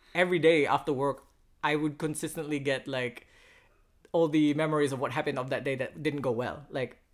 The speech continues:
okay, I didn't use both my hands. Like, I was too slow with chopping the cabbage and stuff like this. And at that time, obviously, I hated the fucking head chef. But as, as, like, you said now, looking back at it, it was a way for me to learn that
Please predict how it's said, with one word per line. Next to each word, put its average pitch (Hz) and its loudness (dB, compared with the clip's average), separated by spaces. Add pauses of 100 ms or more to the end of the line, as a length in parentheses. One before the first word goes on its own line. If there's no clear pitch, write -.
(120)
okay, 139 -2
I 113 -2
didn't 139 -4
use 139 -2
both 120 -6
my 120 -8
hands. 123 -6
Like, 117 -8 (400)
I 147 0
was 143 -2
too 160 -4
slow 147 2
with 139 -2
chopping 156 0
the 123 -6
cabbage 127 -4
and 147 -8
stuff - -8
like 123 -6
this. 123 -10 (840)
And 180 -2 (160)
at 170 -4
that 156 2
time, 165 4
obviously, 160 0
I 101 0
hated 143 -2
the 117 -6
fucking 117 -8
head 117 -6
chef. 107 -8 (400)
But 151 4 (360)
as, 160 -2
as, 160 -2
like, 151 -6
you 151 0
said 147 0
now, 123 2
looking 151 -2
back 156 2
at 123 -2
it, 120 -4 (380)
it - -2
was 175 2
a 175 2
way 170 4
for 170 -2
me 165 -4
to 156 -4
learn 151 -2 (440)
that 156 0